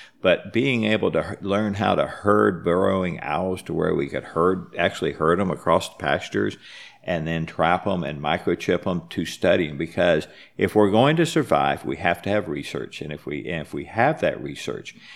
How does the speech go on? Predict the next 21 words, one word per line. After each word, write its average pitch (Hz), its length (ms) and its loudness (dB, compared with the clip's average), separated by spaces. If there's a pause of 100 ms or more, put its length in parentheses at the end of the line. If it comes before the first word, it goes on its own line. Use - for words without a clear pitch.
(280)
and 87 280 0
then 113 240 2
we 104 100 0
can 85 180 -6
quantify 107 880 2
that 95 260 2
research 120 640 -2 (360)
that 90 180 4
will 92 100 -2
tell 120 320 4
society, 92 800 0 (540)
that 87 180 0
other 76 200 0
ninety-eight 80 480 0
percent 92 480 -2
of, 78 300 -8
of - 340 -6 (120)
Floridians, 78 680 0
I'll 69 120 0
use 71 220 -4
Florida, 92 460 2